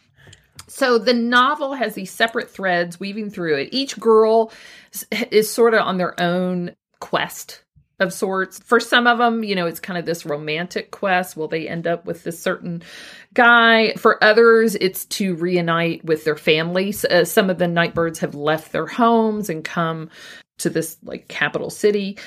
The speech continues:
And then there's, uh, another thread going through it where one of the Nightbirds is sort of her po-, political power struggle,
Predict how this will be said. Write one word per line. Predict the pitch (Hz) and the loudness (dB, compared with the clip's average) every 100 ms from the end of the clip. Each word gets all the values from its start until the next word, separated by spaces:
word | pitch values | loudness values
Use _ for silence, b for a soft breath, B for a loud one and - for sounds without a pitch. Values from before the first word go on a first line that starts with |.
| B B | B B
And | - 196 196 | 2 2 4
then | 196 196 190 190 170 - - _ - 165 | 2 2 0 -4 -8 -18 -20 _ -20 -4
there's, | 170 180 180 175 - | 2 4 4 0 -4
uh, | 170 165 123 | -2 0 0
another | 175 180 190 185 | 0 0 -2 -4
thread | - 185 175 | -2 2 2
going | 170 170 | 2 0
through | 165 170 160 | -2 2 2
it | 156 | 2
where | 160 160 156 | 0 0 -2
one | 151 160 | -4 -6
of | 160 | 0
the | 156 151 - | 4 4 2
Nightbirds | 151 139 - 156 151 147 - - _ - | -2 -4 0 2 2 -2 -14 -20 _ -6
is | 160 156 143 - - | 0 0 0 -6 -6
sort | - 170 | 0 2
of | 151 139 - | 2 -2 -8
her | - 160 | -4 -4
po-, | - 156 - - | -2 -2 -4 -4
political | 175 165 160 - 156 147 127 - - - | 2 2 2 0 0 2 -2 -6 -12 -6
power | - 143 151 143 120 139 - | 0 2 2 0 -6 -10 -10
struggle, | - 151 131 110 85 | -4 -2 -2 -6 -10